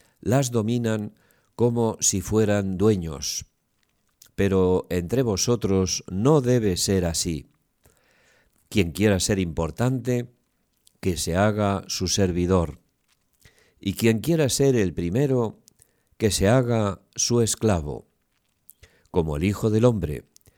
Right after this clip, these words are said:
que no ha venido a ser servido, sino a servir, y a dar su vida como rescate por todos". Esto significa que los cristianos somos servidores, servidores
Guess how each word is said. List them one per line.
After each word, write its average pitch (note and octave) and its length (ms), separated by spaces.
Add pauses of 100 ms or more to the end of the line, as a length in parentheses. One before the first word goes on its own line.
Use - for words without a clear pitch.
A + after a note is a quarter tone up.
(400)
que F2 120
no F#2+ 140
ha A2+ 40
venido C3 400
a B2 80
ser C3+ 220
servido, A2+ 800 (160)
sino D#2+ 520
a D#2+ 120
servir, F2+ 600 (800)
y F2 200
a D#2+ 100
dar B2 180
su G2+ 180
vida A2 480 (420)
como F#2 300
rescate F#2+ 840 (120)
por G#2 200
todos". C2 640 (1900)
Esto D3+ 240
significa G2 800 (120)
que F2 140
los A2 180
cristianos B2+ 600
somos D3 300
servidores, E2 840 (540)
servidores C3 920